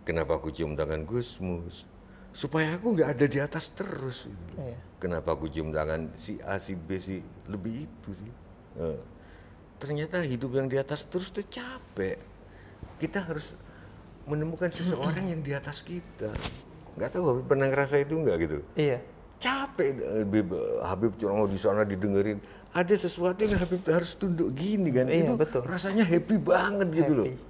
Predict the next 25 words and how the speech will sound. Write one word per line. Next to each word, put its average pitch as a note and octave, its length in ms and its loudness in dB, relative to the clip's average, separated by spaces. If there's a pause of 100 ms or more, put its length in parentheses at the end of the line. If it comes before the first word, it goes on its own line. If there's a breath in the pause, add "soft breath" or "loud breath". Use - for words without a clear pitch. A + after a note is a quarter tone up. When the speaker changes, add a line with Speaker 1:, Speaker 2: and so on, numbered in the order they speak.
(300)
Speaker 1:
Gitu B2+ 160 0
kan? B2 160 12
Speaker 2:
Justru D3 300 8
dengan D#3+ 240 8
begitu D3+ 320 4
kita E3+ 240 4
justru D3+ 320 -2
merasa D3 320 0
mulia. C#3+ 500 -2 (540)
Speaker 1:
Iya. A2+ 640 6 (320)
Nah, F2 180 2
itu G2+ 280 2
sih G2 160 -4
sebelum. F2 360 -4
Speaker 2:
Karena C3 220 2
itu F#3+ 160 6
aku D#3 240 4
ngamuk D#3 460 4
ketika B2 340 -4
ada C3 140 4
orang C3 180 2
bilang C3 380 -4 (640 loud breath)
mencium C3+ 400 -4
tangan B2+ 400 -4
Habib C3+ 400 -4